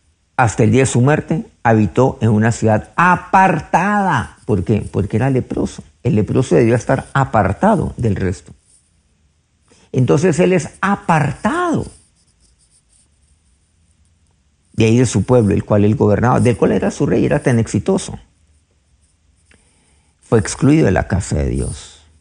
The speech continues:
También me dice, desde ese día hasta el día de su muerte. O sea, de la presencia de Dios. Versículo veintitrés. Y durmió Usías con sus padres, y lo sepultaron con sus padres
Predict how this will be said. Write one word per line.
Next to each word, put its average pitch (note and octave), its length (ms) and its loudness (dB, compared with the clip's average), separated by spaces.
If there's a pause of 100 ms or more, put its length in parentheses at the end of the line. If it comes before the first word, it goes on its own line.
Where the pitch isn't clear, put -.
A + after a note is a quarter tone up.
(200)
También G#2+ 340 2
me G#2+ 100 4
dice, G2 400 0
desde B2+ 360 -2
ese D3+ 200 -2
día - 260 -6 (520)
hasta G2+ 240 -4
el F#2 80 0
día F#2 140 -2
de E2+ 40 -4
su - 140 -10
muerte. E2 400 -8 (1300)
O A2+ 120 -2
sea, - 300 0
de B2 200 2
la A2+ 180 2
presencia G#2 680 -2
de C2 120 -6
Dios. - 320 -12 (1700)
Versículo A2 420 0
veintitrés. G2+ 600 0
Y - 60 -2
durmió A2 380 2
Usías B2+ 400 0
con F#2+ 160 -2
sus F2 200 -6
padres, E2+ 460 -2
y F#2 60 0
lo F#2+ 100 0
sepultaron F#3 640 -2
con E3 160 -2
sus C#3 200 -4
padres - 540 -2